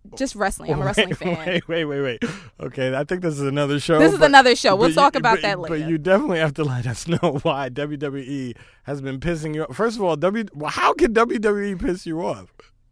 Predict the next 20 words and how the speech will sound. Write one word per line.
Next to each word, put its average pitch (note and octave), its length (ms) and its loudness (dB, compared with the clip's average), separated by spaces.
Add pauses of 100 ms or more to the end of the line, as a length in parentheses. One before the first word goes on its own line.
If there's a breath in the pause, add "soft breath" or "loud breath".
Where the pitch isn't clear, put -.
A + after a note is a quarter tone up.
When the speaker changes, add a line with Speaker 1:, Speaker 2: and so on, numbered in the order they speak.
(340)
Speaker 2:
What F#3+ 340 -2
is F#3+ 220 -2
it? G3 80 2
Speaker 1:
I A#3+ 80 2
got, A3 180 2
I A3+ 80 0
got G#3 140 -2
two G#3 140 -8
words. E3+ 300 -6
Attitude G#3 600 -6
era. F3+ 320 -10 (460)
Best G#3+ 280 -2
era. G#3+ 460 0 (500)
Now G3+ 300 -4
we're F#3+ 80 -6
in F#3 60 -8
the F3+ 80 -12
P G#3 160 -12
G E3 240 -18
era. D#3+ 260 -18